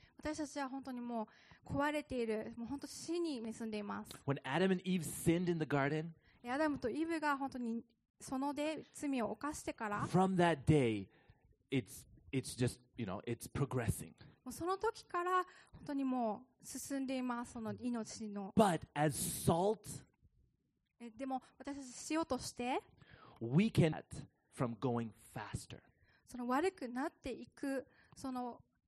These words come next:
Speaker 1: スピードを本当に私たちは止めることができるんで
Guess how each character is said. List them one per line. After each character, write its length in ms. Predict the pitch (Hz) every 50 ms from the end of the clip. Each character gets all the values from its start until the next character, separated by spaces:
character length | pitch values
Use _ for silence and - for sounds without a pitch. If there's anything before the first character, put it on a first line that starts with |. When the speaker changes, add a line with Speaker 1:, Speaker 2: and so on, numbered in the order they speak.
| _
Speaker 1:
ス 200 | - - - -
ピ 240 | - - 359 381 381
ー 40 | 370
ド 120 | 370 370
を 220 | 370 381 403 415 392 311 262
本 20 | - - _ _ _ - 240
当 60 | 247 233
に 20 |
私 180 | 226 247 247 -
た 80 | 233 226
ち 100 | - 220
は 180 | 214 196 - - - - _ _ _ _ _ _ _ _ _ _ - - - - - - - - - - - - - - - - - _ _ _ _ _ _ _ _ _ _ _ _ _ - - - _ _ _ _ _ _ _ _
止 100 | - 294
め 120 | 285 294
る 60 | 285
こ 100 | 294 285
と 100 | - 240
が 80 | 220 214
で 100 | 208 202
き 120 | - 220
る 120 | 202 190 -
ん 60 | 202
で 80 | 175